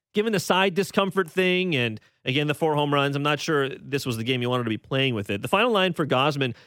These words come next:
six innings, five hits, four runs, all of which were earned because they were all solo home runs, uh, nine strikeouts,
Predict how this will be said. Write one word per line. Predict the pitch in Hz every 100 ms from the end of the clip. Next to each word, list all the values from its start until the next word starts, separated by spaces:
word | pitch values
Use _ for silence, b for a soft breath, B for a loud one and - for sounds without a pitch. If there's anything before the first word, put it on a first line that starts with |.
| B
six | - 226 -
innings, | 190 170 170
five | - 165 160
hits, | 156 147 - _ _ _ -
four | 185 190 202 165
runs, | 156 156 165
all | 160 160
of | 151
which | 151
were | 139 123
earned | 143 180
because | 185 117
they | 117
were | 117
all |
solo | 110 131 117
home | 117 110 120
runs, | 156 165 160
uh, | 120 117
nine | 120 139 175 196
strikeouts, | 190 - 170 156 147 135 131